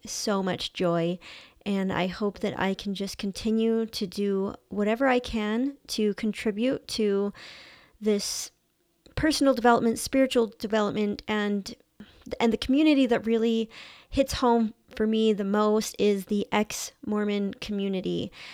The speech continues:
I feel like I've really, over the past year, have gained so many amazing relationships and friendships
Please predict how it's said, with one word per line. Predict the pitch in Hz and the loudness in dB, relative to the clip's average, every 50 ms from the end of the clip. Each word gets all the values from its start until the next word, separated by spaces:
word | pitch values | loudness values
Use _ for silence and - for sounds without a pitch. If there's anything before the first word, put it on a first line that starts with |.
| - - - - | -20 -14 -6 -4
I | 208 | -4
feel | - - 220 | 2 2 4
like | 214 208 208 208 | 4 4 2 2
I've | 202 196 190 - | -2 -2 -4 -2
really, | - 220 220 220 220 214 214 214 208 208 190 - - - - - - - - - _ _ _ _ _ _ | 0 2 4 6 6 6 6 4 2 2 -2 -6 -12 -18 -20 -20 -20 -20 -20 -20 _ _ _ _ _ _
over | - 214 214 208 220 | 0 0 2 2 2
the | 196 | -2
past | 208 - 233 214 208 - - - | 0 0 0 0 0 0 -2 0
year, | 214 220 214 214 208 208 208 | 4 4 6 6 4 4 2
have | 202 214 196 - | 0 -4 -4 -2
gained | - 214 208 208 202 202 - - - - - - - - - - - - _ _ | -2 -2 0 0 0 -2 -4 -8 -18 -20 -20 -20 -20 -20 -20 -20 -20 -20 _ _
so | - - - - 247 226 226 | -8 -4 4 6 6 6 6
many | 220 214 214 208 208 202 196 196 - - _ _ _ _ - | 4 4 2 2 2 0 0 -2 -4 -6 _ _ _ _ 0
amazing | 214 208 214 214 208 208 202 190 208 208 202 202 196 196 - - _ - | 0 2 4 4 4 4 2 2 0 0 0 0 0 -2 -4 -6 _ -4
relationships | 185 208 196 190 208 208 208 - - 208 - - 220 208 196 180 - - - - | -2 -2 0 2 2 2 2 2 0 0 0 2 2 2 0 0 -6 -10 -10 -6
and | - 202 190 185 | -4 -4 -4 -2
friendships | - 240 220 214 208 - - 214 208 202 185 - - | 0 2 2 2 2 2 2 2 2 0 -2 -6 -10